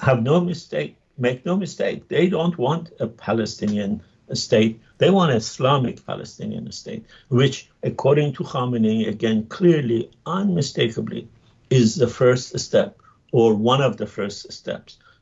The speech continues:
towards the realization of the ultimate goal of Islam becoming the, the world religion. In both of these, uh, there is this apocalyptic n-, notion, uh, that a historic turn has been made. Mister Khamenei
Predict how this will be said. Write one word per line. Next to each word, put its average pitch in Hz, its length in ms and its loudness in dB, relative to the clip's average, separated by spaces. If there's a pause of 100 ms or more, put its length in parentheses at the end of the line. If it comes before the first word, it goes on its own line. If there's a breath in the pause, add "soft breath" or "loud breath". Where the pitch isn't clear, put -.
(120)
towards 120 520 0
the 113 160 -4
realization 107 760 0
of 104 140 -4
the 104 120 0
ultimate 107 460 0
goal 98 340 -2 (360 soft breath)
of 101 160 0
Islam 104 460 4
becoming 104 600 0 (380 soft breath)
the, 107 260 -4
the 110 120 4
world 101 440 4 (100)
religion. 113 540 2 (400)
In 113 200 6 (100)
both 175 240 4
of 98 140 2
these, - 420 -18 (180)
uh, - 140 -14 (320)
there 113 180 2
is 139 220 -2
this 123 240 -8
apocalyptic - 1000 -4 (140)
n-, 113 260 -6
notion, 214 500 0 (560 soft breath)
uh, 101 320 2 (120)
that 104 240 2
a 107 240 0 (100)
historic 156 640 2
turn 131 260 0
has 113 200 -4
been 104 220 -2
made. 101 360 -6
Mister 117 300 -2
Khamenei 127 680 2